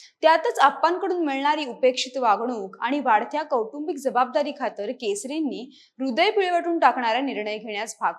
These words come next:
पडले. आप्पांच्या व्यवसायातून मुक्त होऊन त्यांनी स्वतःची टूर कंपनी सुरू करण्याचा निर्णय घेतला. वयाची पंचेचाळीस वर्षे उलटून गेल्यामुळे आयुष्याच्या या टप्प्यावर कुटुंबाला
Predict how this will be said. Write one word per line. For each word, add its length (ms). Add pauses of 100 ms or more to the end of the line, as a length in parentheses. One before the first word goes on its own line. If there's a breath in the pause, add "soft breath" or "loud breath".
पडले. 260 (480 loud breath)
आप्पांच्या 560
व्यवसायातून 760
मुक्त 300
होऊन 380
त्यांनी 280
स्वतःची 600 (120)
टूर 180
कंपनी 440
सुरू 200
करण्याचा 440
निर्णय 320
घेतला. 320 (520 loud breath)
वयाची 400
पंचेचाळीस 760
वर्षे 280
उलटून 400
गेल्यामुळे 520
आयुष्याच्या 720
या 300
टप्प्यावर 600
कुटुंबाला 680